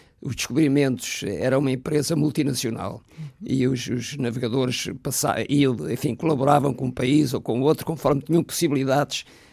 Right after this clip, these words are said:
eh, e conforme lhe eram oferecidos os meios. E dizia-se depois que ele tinha morrido num ataque de piratas, nas Molucas. E, eh, bom, e sempre me intrigou um pouco isso. E este livro é muito interessante porque,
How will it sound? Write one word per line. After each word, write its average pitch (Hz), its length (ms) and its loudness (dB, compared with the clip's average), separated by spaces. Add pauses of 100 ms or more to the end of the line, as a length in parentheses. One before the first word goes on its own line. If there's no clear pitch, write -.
(120)
eh, 131 200 0
e - 60 -10
conforme 139 420 2
lhe 151 200 4
eram 143 200 8
oferecidos 131 420 0
os 135 140 -2
meios. - 400 -10 (520)
E 165 200 4
dizia-se 175 400 4
depois 190 200 4
que - 80 -2
ele 123 80 0
tinha 175 160 0
morrido 170 400 4
num 151 120 0
ataque 147 320 0
de - 60 -20
piratas, 165 640 0
nas 127 320 0
Molucas. 151 580 2
E, - 120 -10 (500)
eh, 127 440 0
bom, 113 420 -4
e 151 320 -2
sempre - 280 -2
me 175 60 2
intrigou 160 340 4
um 156 60 4
pouco 151 360 -2
isso. - 300 -6 (680)
E - 120 2
este 185 180 2
livro 131 220 2
é 135 40 4
muito 170 200 0
interessante - 640 -4
porque, 156 520 -2